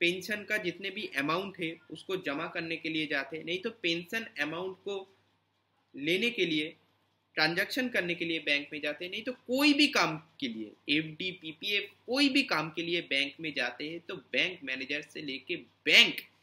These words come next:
employees तक हमारे old retirees को उल्टा सीधा बात बता देते हैं, "अब नहीं होगा, आज नहीं transaction होगा, कल नहीं transaction होगा",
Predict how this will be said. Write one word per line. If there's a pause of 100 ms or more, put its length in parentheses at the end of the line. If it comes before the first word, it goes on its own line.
(220)
employees
तक
हमारे (100)
old
retirees
को (420)
उल्टा
सीधा
बात
बता
देते
हैं, (340)
"अब
नहीं
होगा, (220)
आज
नहीं
transaction
होगा, (260)
कल
नहीं
transaction
होगा",